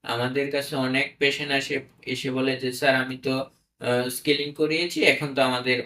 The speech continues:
আমার অনেক বেশি শিরশির করে, আমার আগে থেকে অনেক বেশি ঝামেলা।" এর একটাই কারণ, আমাদের এই গ্রাম অঞ্চলে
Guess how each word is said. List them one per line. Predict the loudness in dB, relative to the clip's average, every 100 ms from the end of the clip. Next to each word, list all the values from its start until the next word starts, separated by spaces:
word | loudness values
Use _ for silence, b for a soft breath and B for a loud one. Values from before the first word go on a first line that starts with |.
| -6
আমার | -8 -4 -2 -2 -2 -2
অনেক | 2 4 4 2
বেশি | -4 -4
শিরশির | -4 -4 -4 -6 0
করে, | 2 4 2 -4
আমার | -10 -8 -8 -6
আগে | 0 0
থেকে | 0 -2 0
অনেক | 0 2 2
বেশি | 0 0 -2
ঝামেলা।" | -2 -4 -8 -10 B B
এর | -2 0
একটাই | 0 -2 2 2
কারণ, | 6 4 4 -2 -12 _ -8
আমাদের | -4 0 2 0 -2
এই | 0 0 0
গ্রাম | 2 2 2 0
অঞ্চলে | -4 2 4 6 4